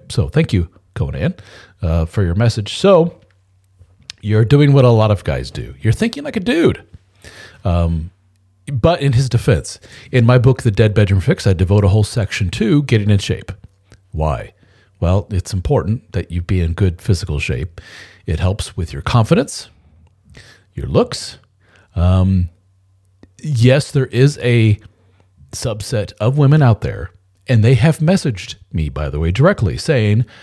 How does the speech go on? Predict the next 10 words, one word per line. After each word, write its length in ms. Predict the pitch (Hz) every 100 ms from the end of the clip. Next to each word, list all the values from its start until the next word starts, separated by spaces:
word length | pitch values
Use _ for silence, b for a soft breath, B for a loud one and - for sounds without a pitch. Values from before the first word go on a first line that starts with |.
| B _
"Thank 440 | - 131 202 - - _ _
God 380 | 139 104 90 92
for 120 | 95
your 140 | 92
book, 460 | 92 87 - - - - B B B -
because 320 | 87 80 76
I 80 | 78
was 200 | 85 -
physically 560 | - 220 208 - 214
repulsed 640 | 202 185 - 156 107 -